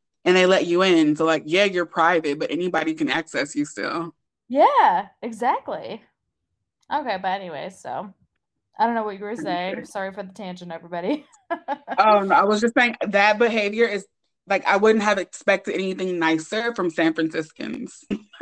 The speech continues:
Speaker 2: Yeah, I don't know why people think, like, the West Coast or San Francisco is nice. I can tell you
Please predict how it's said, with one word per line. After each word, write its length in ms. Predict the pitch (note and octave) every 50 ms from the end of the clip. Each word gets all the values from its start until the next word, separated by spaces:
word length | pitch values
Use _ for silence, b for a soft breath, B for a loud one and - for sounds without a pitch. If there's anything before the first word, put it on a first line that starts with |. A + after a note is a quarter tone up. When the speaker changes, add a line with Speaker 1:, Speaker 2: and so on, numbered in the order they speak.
| F4 D4+ D#4
Speaker 2:
Yeah, 380 | A3 A3 G#3+ G3+ F#3 F3 - - -
I 80 | B3
don't 160 | C4+ F4+ A#4 A#4
know 120 | A4+ G#4
why 180 | D#4 B3 A3+ A3+
people 340 | A#3+ B3 F#3+ A3 A3+ A#3
think, 360 | - - F3+ F3+ F3+ F#3+ F#3+ F#3+
like, 480 | F#3 E3+ E3 E3+ E3+ E3+ F3 F3 -
the 100 | - F#3
West 320 | F#3 E3+ D#3 D#3+ D#3+ - -
Coast 420 | - F#3+ F#3 F3+ F3+ F3+ F3+ F#3
or 60 | F#3 F#3
San 260 | F#3 - E3+ E3 F3+
Francisco 500 | F3+ F3+ - F#3 F3+ F3+ - F#3 F3 F3
is 160 | F3 E3+ E3
nice. 420 | D#3+ D3+ C#3+ D3+ D#3+ F3 F3+ F3+ -
I 80 | - F#3
can 120 | G3 A3
tell 240 | G3+ G3+ F#3+ F3+ F3
you 400 | F3+ F3 F3 F3+ F3+ F3+ F#3 F#3